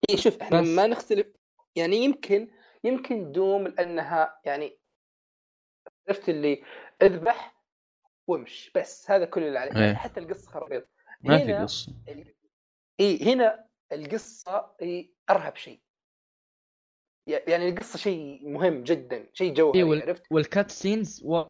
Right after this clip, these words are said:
Speaker 2: يعني الجرافيكس متطور لدرجة إن لما تلعب جيم بلاي داون جريد. شفت شلون، صح؟ في فرق بين
Speaker 1: إي.
Speaker 2: جرافيكس الكات سين وجرافيكس ال-، الجيم.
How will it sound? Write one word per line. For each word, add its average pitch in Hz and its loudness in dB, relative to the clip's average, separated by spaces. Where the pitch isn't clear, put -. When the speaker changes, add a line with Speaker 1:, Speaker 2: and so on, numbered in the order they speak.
Speaker 2:
يعني 147 -2
الجرافيكس 160 -4
متطور 185 2
لدرجة 165 0
إن 147 -2
لما 147 -2
تلعب 180 2
جيم 180 -4
بلاي 226 -4
داون 185 4
جريد. 131 -8
شفت 202 -8
شلون، 180 -4
صح؟ - -4
في 160 0
فرق 208 2
بين 156 -4
Speaker 1:
إي. 226 -4
Speaker 2:
جرافيكس 170 -2
الكات 190 -4
سين 233 -6
وجرافيكس 160 -4
ال-، 139 -2
الجيم. 131 -2